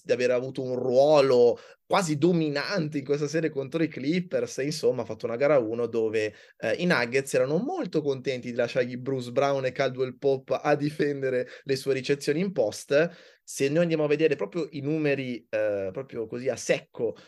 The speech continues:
eh, di Ayton, vediamo comunque che ha fatto tipo quattordici punti, non ha tirato neanche male dal campo, ma questo perché ben volentieri i Nuggets lasciavano snaturare l'attacco di Phoenix,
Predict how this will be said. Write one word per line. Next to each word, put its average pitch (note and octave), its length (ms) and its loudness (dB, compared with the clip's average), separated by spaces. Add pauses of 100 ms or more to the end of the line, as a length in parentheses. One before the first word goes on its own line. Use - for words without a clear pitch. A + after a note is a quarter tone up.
(140)
eh, G#2+ 440 -4
di G#2 200 -6
Ayton, C#3+ 260 -2
vediamo D3 260 -2
comunque D3 240 -6
che B2 60 -6
ha A2 60 -2
fatto A2+ 200 -8
tipo A2 200 -10
quattordici A2+ 640 -4
punti, C#3 320 -8
non G#2+ 120 -10
ha G2+ 60 -10
tirato A2 220 -4
neanche G#2+ 240 -6
male A#2 160 -2
dal F3+ 120 0
campo, A2 280 -8
ma G2+ 100 -6
questo B2+ 240 -8
perché B2 560 0
ben D#3+ 840 0 (220)
volentieri E3 760 0
i B2+ 40 -6
Nuggets B2 520 -4
lasciavano A#2+ 640 -2
snaturare B2+ 460 -2
l'attacco B2 360 -4
di D#3 140 -6
Phoenix, B2+ 680 -2